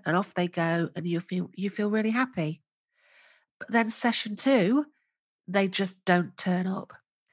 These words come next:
And this can feel really awful. It can feel awful at any time, but it can feel especially awful if you're new to private practice. It can really feel like a complete slap in the face.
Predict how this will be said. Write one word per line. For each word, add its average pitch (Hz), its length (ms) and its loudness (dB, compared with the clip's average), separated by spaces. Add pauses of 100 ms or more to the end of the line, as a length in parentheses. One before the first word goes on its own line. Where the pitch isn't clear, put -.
(640)
And 214 320 4
this 247 220 4
can 233 240 -2
feel 196 500 0
really 202 560 -2
awful. 170 640 -6
It 190 140 -4
can 196 160 -8
feel 233 280 0
awful 202 480 -2
at - 220 -4 (200)
any 269 300 8
time, 175 540 -2 (440)
but 208 140 0
it 226 160 0
can 233 180 -4
feel 254 340 2
especially 254 720 0
awful 220 580 0
if 185 220 -4
you're 190 460 2 (720)
new 262 180 4
to - 140 -4
private 175 380 0
practice. - 560 -4
It - 120 -10
can 220 260 -2
really 214 300 2
feel 180 320 0
like 170 280 -4
a 185 40 -16
complete 185 580 -8
slap 185 560 -4
in 165 140 -4
the 175 80 -6
face. - 560 -6